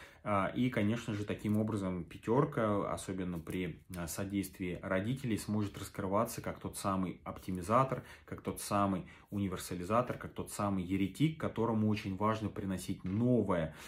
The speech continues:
э, в те ситуации, где это необходимо, в какие-то кризисные ситуации, в ситуации, когда что-то непонятно, когда вопрос, да, жизни или смерти, пан или пропал,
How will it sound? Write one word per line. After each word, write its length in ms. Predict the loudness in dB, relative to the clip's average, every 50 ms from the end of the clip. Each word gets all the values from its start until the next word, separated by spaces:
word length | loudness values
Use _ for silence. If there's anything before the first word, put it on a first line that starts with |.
| -16 -12 -6
э, 160 | -4 -2 -2
в 100 | -2 -4
те 140 | -2 -2 -2
ситуации, 800 | -2 -2 -4 -6 -4 0 2 2 2 2 -2 -4 -4 -4 -4 -4 -8 -14 -20 -20 -14 -12
где 320 | -10 -8 -6 0 0 0 2
это 140 | 2 0
необходимо, 640 | -4 -2 -4 -4 -4 -6 -6 -6 -2 2 4 6 6 4
в 60 | 2
какие-то 360 | -4 -6 -6 -6 -6 -6 -8
кризисные 600 | -6 -2 0 2 4 2 2 0 -2 -4 -4 -6
ситуации, 560 | -4 -6 -10 -4 -2 0 0 0 0 -2 -8
в 60 | -8
ситуации, 440 | -8 -10 -4 -2 -2 -2 -2 -4 -8
когда 320 | -8 -8 -8 -6 -6 -6 -6
что-то 320 | -6 -8 -10 -10 -8 -6
непонятно, 640 | -6 -6 -6 -4 -4 -2 2 2 0 0 0 -6
когда 360 | -6 -4 -4 0 2 0 0 0 -6 -16 -20 -20 _ _ _ _
вопрос, 560 | -10 -2 0 0 2 2 4 4 4 2 2
да, 240 | 2 2 2 2 2
жизни 440 | 0 0 0 0 2 2 2 0
или 100 | 0 -2
смерти, 680 | -4 -6 -4 2 4 6 6 6 4 4 2 2 2 0 -4 -12 -16 -18 -6 0
пан 220 | 2 2 2 2
или 160 | 2 0 -2
пропал, 600 | -2 0 0 0 0 4 6 6 8 6 6 4